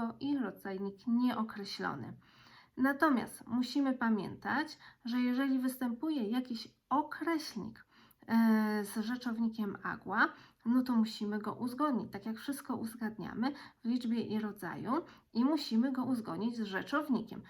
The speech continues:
A pamiętamy, że rzeczownik agua jest rodzaju jakiego? Jest rodzaju żeńskiego. Więc jeżeli chcę powiedzieć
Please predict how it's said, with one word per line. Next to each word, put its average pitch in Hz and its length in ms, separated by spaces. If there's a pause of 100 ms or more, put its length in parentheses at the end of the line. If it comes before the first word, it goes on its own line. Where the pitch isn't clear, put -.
(240)
A 196 240 (100)
pamiętamy, 233 760 (320)
że 240 180
rzeczownik 254 760 (120)
agua 214 400
jest 220 280
rodzaju 262 500 (360)
jakiego? 202 500 (280)
Jest 277 260
rodzaju 226 500 (100)
żeńskiego. 254 920 (500)
Więc 254 220
jeżeli 247 440
chcę 285 340
powiedzieć 254 720